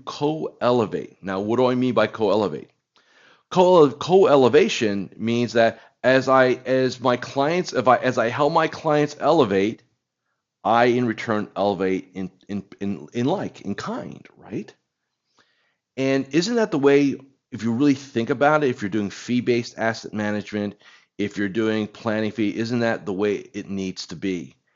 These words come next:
A, a partnership. Between yourselves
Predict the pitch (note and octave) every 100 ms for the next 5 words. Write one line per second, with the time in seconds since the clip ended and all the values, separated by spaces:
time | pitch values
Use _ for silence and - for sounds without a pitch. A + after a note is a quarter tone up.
0 | _ _ _ F#2+ F#2+ - G2+ - - -
1 | B2 D3+ E3 - - - - _ _ _
2 | _ _ _ _ _ _ _ F#2 A2 G#2
3 | G2+ - F#2 F#2 E2+ -